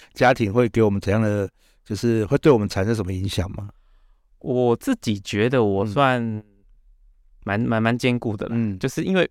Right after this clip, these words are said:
Speaker 2: 我们的服务或是我们的公司的属性比较特别，是我们时间算是自由的。
Speaker 1: 嗯。
Speaker 2: 嘿，我们，我们是网络公司嘛。
Speaker 1: 对。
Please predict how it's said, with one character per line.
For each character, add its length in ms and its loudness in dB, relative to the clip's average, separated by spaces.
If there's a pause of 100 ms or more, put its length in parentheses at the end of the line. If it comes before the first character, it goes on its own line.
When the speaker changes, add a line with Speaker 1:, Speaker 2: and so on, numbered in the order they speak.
Speaker 2:
我 220 -2
们 200 0
的 120 2
服 240 -8
务 320 0
或 140 2
是 80 -2
我 80 2
们 140 -2
的 80 -4
公 200 -2
司 120 -6
的 80 0
属 200 -10
性 160 -2
比 80 -4
较 60 -4
特 180 -2 (120)
别， 120 -4
是 460 -4 (280)
我 100 -8
们 80 -2
时 120 -4
间 140 0
算 140 -2
是 80 -6
自 180 -12
由 160 -10
的。 80 -20 (240)
Speaker 1:
嗯。 420 0
Speaker 2:
嘿， 240 -6
我 140 -2
们， 240 2
我 160 -2
们 100 0
是 80 -4
网 120 0
络 80 0
公 180 -2
司 180 -12
嘛。 140 -8
Speaker 1:
对。 180 -4